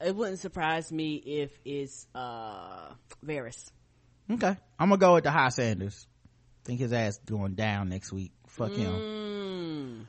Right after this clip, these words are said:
Speaker 2: Uh, also, where was Ghost and Brienne, and where is Bran and co? Uh, I'm still worried about Sansa, especially considering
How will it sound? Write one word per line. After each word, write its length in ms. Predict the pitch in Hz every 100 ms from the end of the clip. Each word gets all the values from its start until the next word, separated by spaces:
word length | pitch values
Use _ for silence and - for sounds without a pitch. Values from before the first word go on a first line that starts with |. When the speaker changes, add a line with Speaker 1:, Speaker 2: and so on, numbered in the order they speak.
| -
Speaker 2:
Uh, 220 | 135 156 151
also, 680 | 170 226 - 202 185 180 175
where 300 | 147 170 220
was 180 | 214 180
Ghost 360 | 151 185 196 151
and 160 | 160
Brienne, 600 | 151 156 175 175 175 170 -
and 260 | 139 135
where 260 | 139 170 170
is 120 | 147
Bran 540 | 127 151 160 160 156
and 120 | 147 143
co? 500 | 175 151 147 147 147 _ _ - - _ -
Uh, 320 | 127 127 127 92
I'm 280 | 147 165
still 440 | 156 165 156 151 143
worried 240 | 143 143
about 220 | 139 135 127
Sansa, 380 | 147 147 143
especially 480 | 135 123 135 139 139
considering 680 | 131 120 135 135 135 131